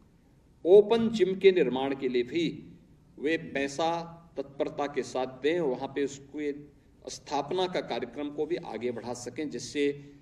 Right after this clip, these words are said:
हमारे युवाओं के मन में खेल कूद के प्रति एक नई जिज्ञासा पैदा हो। युवा कल्याण विभाग के माध्यम से भी अनेक कार्यक्रम किए गए हैं। युवक मंगल दल, महिला मंगल दल हर ग्राम पंचायत में गठित हो रहे हैं,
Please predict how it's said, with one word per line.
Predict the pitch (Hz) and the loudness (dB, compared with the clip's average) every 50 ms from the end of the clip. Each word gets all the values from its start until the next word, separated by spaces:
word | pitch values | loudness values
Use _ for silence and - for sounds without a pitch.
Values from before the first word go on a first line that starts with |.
| - - - - - | -20 -20 -20 -14 -8
हमारे | 117 117 127 131 135 151 151 | -4 -2 -2 0 0 2 2
युवाओं | 143 127 123 123 123 131 143 165 185 196 185 | 2 2 2 2 2 4 4 4 4 4 2
के | 190 - 143 127 | 2 0 0 0
मन | 127 127 | 0 -2
में | 135 147 160 156 151 | -2 -2 -4 -4 -6
खेल | 160 - 135 139 156 160 147 151 | -8 -6 -4 -2 -2 -2 -4 -6
कूद | 151 147 143 147 | -8 -8 -8 -6
के | 147 170 - | -6 -6 -6
प्रति | 123 127 123 127 165 160 165 165 | -6 -8 -10 -8 -6 -6 -6 -4
एक | 135 135 131 135 | -4 -4 -4 -2
नई | 135 131 135 143 | -4 -2 -2 -2
जिज्ञासा | 131 - 120 104 104 120 117 117 117 131 127 | -2 -4 -8 -8 -6 -6 -6 -6 -4 -6 -6
पैदा | - 110 98 101 110 | -4 -4 -6 -4 -6
हो। | 101 101 - - - - - - - - - - - - - - - - - - - - - - | -8 -8 -10 -14 -18 -20 -20 -20 -20 -20 -20 -20 -20 -20 -20 -20 -20 -20 -20 -20 -20 -20 -16 -8
युवा | 110 117 135 147 160 | -2 0 2 2 2
कल्याण | 151 - 151 143 147 156 160 160 | 2 0 0 0 2 0 0 0
विभाग | 156 156 143 - 156 156 151 - | 0 -2 -4 -2 -2 -4 -4 -4
के | 165 | -4
माध्यम | 156 151 151 147 - 160 165 | -2 -2 -4 -4 -4 -6 -6
से | 160 165 180 175 | -4 -2 -2 0
भी | 170 185 202 202 | 2 6 8 8
अनेक | 185 170 190 214 208 214 175 | 8 6 6 2 0 0 -2
कार्यक्रम | 170 185 175 175 175 170 175 | -4 -4 -4 -8 -8 -8 -8
किए | 170 165 156 | -6 -6 -6
गए | - 143 | -6 -6
हैं। | 127 110 104 110 - - - - - - - - - | -6 -8 -10 -14 -18 -20 -20 -20 -20 -20 -20 -16 -8
युवक | 113 131 147 147 147 147 | -2 0 0 0 -2 -2
मंगल | 143 143 147 143 151 147 135 | -4 -4 -2 0 0 0 0
दल, | 143 165 175 185 180 147 | 0 0 0 0 -2 -4
महिला | 135 123 127 135 135 | -6 -6 -4 -4 -4
मंगल | 139 139 139 139 151 147 143 | -4 -4 -4 -4 -2 -2 -2
दल | 143 165 165 175 175 170 - | -2 -2 -4 -4 -4 -6 -6
हर | 127 135 | -6 -6
ग्राम | 131 - 135 147 147 147 | -4 -4 -4 -4 -4 -4
पंचायत | 143 143 143 143 156 147 143 | -4 -6 -6 -4 -4 -4 -4
में | 156 151 | -6 -8
गठित | 151 147 160 147 - | -8 -10 -10 -8 -6
हो | 156 | -6
रहे | 156 156 127 | -4 -4 -6
हैं, | 98 104 - | -10 -12 -16